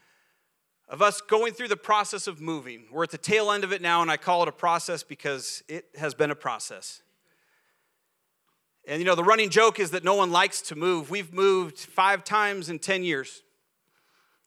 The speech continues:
This is it. No more moving in the Lucia household. And this one was complicated. Maybe practically because we just accumulated more stuff. Like, there's practical reasons it was more complicated.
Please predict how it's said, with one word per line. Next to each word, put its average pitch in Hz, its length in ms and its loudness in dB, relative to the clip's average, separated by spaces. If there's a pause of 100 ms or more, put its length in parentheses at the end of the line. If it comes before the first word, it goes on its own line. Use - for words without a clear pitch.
(120)
This 107 160 -14
is 117 120 -6
it. 143 180 -2 (760)
No 139 140 -4
more 165 180 0
moving 139 440 -4 (120)
in 127 100 -16
the 131 60 -12
Lucia 131 360 -6
household. 123 500 -4 (1160)
And 139 120 -2
this 208 160 4
one 185 380 0 (240)
was 147 140 -10
complicated. 175 580 0 (680)
Maybe 180 240 -2
practically 202 560 0
because 156 280 -8
we 165 120 -14
just 147 180 -10 (180)
accumulated 156 580 -8
more 143 140 -12
stuff. - 460 -6
Like, 123 140 -18
there's - 120 -20
practical 170 460 -2
reasons 135 300 -14
it 127 60 -12
was 117 140 -18
more 123 120 -14
complicated. 131 580 -6